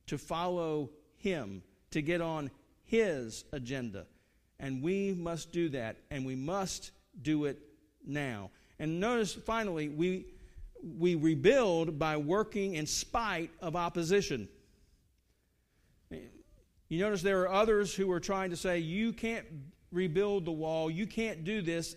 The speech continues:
it's in opposition to what the king wants." You notice how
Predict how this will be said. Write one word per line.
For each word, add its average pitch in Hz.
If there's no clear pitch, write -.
it's 190
in 185
opposition 180
to 165
what 160
the 165
king 175
wants." 170
You 160
notice 214
how 175